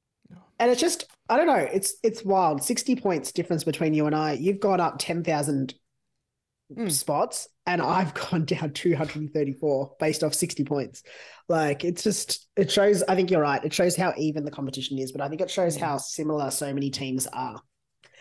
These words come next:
Speaker 2: Yeah.
Speaker 1: Um, at this sort of point. Um, and I think I saw someone else say this. I think another content creator, um, on Twitter potentially, um, sort of looked at their side and said, "I'm not sure where, where the issue is." Like,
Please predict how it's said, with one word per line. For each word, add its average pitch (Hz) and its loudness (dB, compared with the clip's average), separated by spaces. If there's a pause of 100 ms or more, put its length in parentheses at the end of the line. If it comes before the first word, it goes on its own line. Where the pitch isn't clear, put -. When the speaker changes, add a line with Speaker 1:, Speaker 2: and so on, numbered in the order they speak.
Speaker 2:
Yeah. 160 -8 (160)
Speaker 1:
Um, 143 0 (1300)
at 151 -6 (520)
this 147 -2
sort 151 0
of 135 0
point. 139 -2 (240)
Um, 165 2
and 180 2
I 185 2
think 254 0
I 294 4
saw 262 4
someone 311 2
else 196 2
say 185 4
this. 151 0
I 165 -2
think 190 4
another 185 2
content 170 -2
creator, 143 0 (540)
um, 156 0
on 151 0
Twitter 156 -2
potentially, 143 -2 (100)
um, 147 0
sort 214 2
of 196 2
looked 196 2
at 226 2
their 190 2
side 170 2
and 160 -2
said, 160 0 (240)
"I'm 170 2
not 208 2
sure 262 4
where, 208 2 (140)
where 170 0
the 151 -2
issue 190 2
is." 113 -2
Like, 151 -4